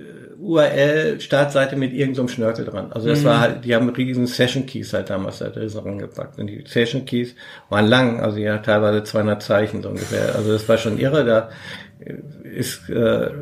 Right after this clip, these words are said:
Speaker 1: sozusagen kein Muster
Speaker 2: Mhm.
Speaker 1: drin gewesen. Und, äh, das heißt im Prinzip vom eigentlichen Shop war nur die Startseite drin, alles andere haben sie draußen gehabt. Und das ist natürlich scheiße, weil Amazon von Anfang an auch seo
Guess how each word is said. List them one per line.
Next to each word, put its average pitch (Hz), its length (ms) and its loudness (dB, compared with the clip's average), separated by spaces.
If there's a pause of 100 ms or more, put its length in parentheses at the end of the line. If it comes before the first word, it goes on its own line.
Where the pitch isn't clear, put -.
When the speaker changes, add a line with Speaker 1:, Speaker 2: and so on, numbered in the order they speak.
(200)
Speaker 1:
sozusagen 110 680 -4
kein 107 440 0 (160)
Muster 143 680 2 (560)
Speaker 2:
Mhm. 160 220 4
Speaker 1:
drin 147 240 6
gewesen. 110 560 -2 (440)
Und, 113 500 -2
äh, 110 380 -2 (280)
das 110 220 -2
heißt 135 320 2
im 135 100 -4
Prinzip 151 440 -2
vom 117 260 -2
eigentlichen 143 460 2
Shop 165 340 0 (640)
war 117 80 4
nur 127 160 6
die 127 80 0
Startseite 113 540 2
drin, 110 260 -6
alles 117 320 -4
andere 120 360 0
haben 110 240 0
sie 110 80 -6
draußen 104 360 -2
gehabt. - 160 -8
Und 104 60 -2
das 110 100 2
ist - 60 -10
natürlich 131 280 -2
scheiße, 143 380 0
weil 104 280 2
Amazon 147 380 4
von - 260 -2 (100)
Anfang 143 440 4
an 135 280 0 (460)
auch 120 140 0
seo 127 480 2